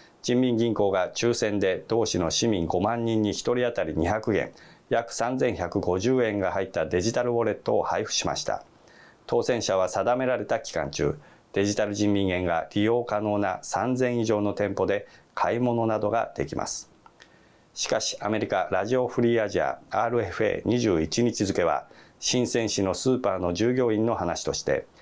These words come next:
デジタル人民元の利便性は低いと報道しました。同従業員は、ほとんどの市民は現金やWeChat Payなどの電子マネーを使っている。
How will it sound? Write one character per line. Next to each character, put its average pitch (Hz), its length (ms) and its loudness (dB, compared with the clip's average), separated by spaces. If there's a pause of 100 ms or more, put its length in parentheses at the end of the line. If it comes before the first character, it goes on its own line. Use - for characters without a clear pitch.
(260)
デ 95 140 2
ジ 117 120 2
タ 139 120 0
ル 131 120 0
人 127 240 2
民 120 160 2
元 85 220 2
の 71 80 2
利 82 160 2
便 107 180 0
性 101 220 0
は 87 160 2
低 - 360 -2
い 95 120 -6 (220)
と 120 160 0
報 98 200 2
道 90 120 0
し - 100 -4
ま 73 100 0
し - 60 -4
た。 60 220 -4 (600)
同 120 240 2
従 113 220 2
業 120 160 2
員 101 160 0
は、 85 240 0 (380)
ほ - 180 -2
と 147 160 2
ん 135 80 -2
ど 110 100 2
の 92 80 0
市 - 160 0
民 98 200 2
は 73 160 2
現 113 340 0
金 113 240 0
や 76 260 0 (300)
WeChat 113 460 0
Pay 101 360 0
な 78 140 0
ど 69 120 0
の 65 180 -4 (360)
電 117 220 0
子 127 140 0
マ 117 140 0
ネ 113 140 0
ー 120 40 0
を 120 80 0
使 - 180 -6
っ - 80 -6
て - 160 -4
い 58 60 0
る。 - 140 -8